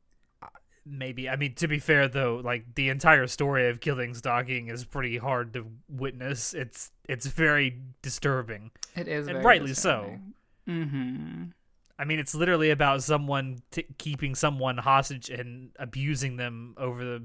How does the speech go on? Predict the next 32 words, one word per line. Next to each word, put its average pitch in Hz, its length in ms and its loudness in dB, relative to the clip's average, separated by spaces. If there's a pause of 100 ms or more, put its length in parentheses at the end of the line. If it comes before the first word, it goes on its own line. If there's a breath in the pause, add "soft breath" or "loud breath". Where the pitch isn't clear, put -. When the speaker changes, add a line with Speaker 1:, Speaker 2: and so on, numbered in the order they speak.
Speaker 1:
span 131 400 0
of, 113 260 -10 (840 soft breath)
well, 135 240 -12 (160)
over 190 260 6
a 160 60 8
span 165 260 8
of 139 100 2
time, 117 520 2
and 127 320 -8 (340)
that 135 220 0
person 139 360 -2
Speaker 2:
Mm-hmm. 131 60 -4
Speaker 1:
that, 131 140 -2 (720)
that 135 260 -8
Yunbum 131 560 -2 (200)
developing 131 460 0
Stockholm 127 480 2
syndrome. 107 480 -12 (1120)
Speaker 2:
Mm-hmm. 156 520 -4 (1300)
Speaker 1:
Uh, 107 80 -8
Speaker 2:
I 113 240 0
would 233 120 -2
think 247 140 2
Speaker 1:
yeah, - 60 4
Speaker 2:
it - 40 4
would - 100 2
Speaker 1:
I, - 20 -2
Speaker 2:
be 151 60 0
Speaker 1:
I - 40 -6
feel 175 140 -2
like 180 200 0
Al-, 131 220 -4